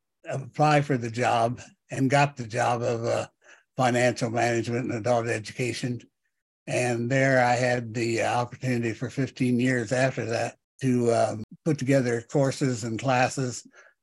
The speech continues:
to assist farmers in financial management and conducting their own lives.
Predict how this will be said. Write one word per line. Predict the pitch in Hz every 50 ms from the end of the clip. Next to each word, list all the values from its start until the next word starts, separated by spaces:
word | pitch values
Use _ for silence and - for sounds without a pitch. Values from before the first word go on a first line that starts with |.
| _ _ _ -
to | 135 131 123 123 120 120 113
assist | 113 117 - - 143 127 - -
farmers | - 127 120 117 123 123 120 107 101 -
in | 110 107
financial | - 135 127 113 113 120 113 113 104 - 113
management | 107 113 110 120 113 107 107 110 117 120 - -
and | - - - _ _ _ _ _ _ _
conducting | - 117 117 107 120 117 107 - 131 113 110
their | 113 117 117
own | 113 117 117 113
lives. | 110 110 107 104 104 104 104 - - -